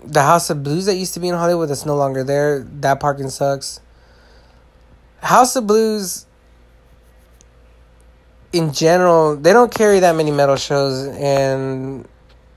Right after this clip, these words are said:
I don't know if that's because of the fighting or what, or what, but not a lot of bands roll through House of Blues.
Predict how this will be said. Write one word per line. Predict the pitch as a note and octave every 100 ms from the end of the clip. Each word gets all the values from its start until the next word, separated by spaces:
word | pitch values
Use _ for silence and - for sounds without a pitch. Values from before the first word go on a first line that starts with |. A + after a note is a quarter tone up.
| _ -
I |
don't | D3+
know | D3 C#3+
if | C3+
that's | C#3+ C#3+
because | D3 - C#3+ C#3 C3 C3 - - - - - - - - - - - - - - - -
of | C#3
the | C3+
fighting | D#3 D#3 E3 F3
or | D3
what, | C#3 D3 - D3
or | C#3
what, | C3+ C#3+ C3+
but | C#3+ C#3
not | D#3+ E3+
a |
lot | D#3 D3
of |
bands | C#3+ C#3 C3+
roll | C#3 C3+
through | C3+ C#3 C3+
House | B2+ C#3 C#3
of |
Blues. | C3+ C3+ C3+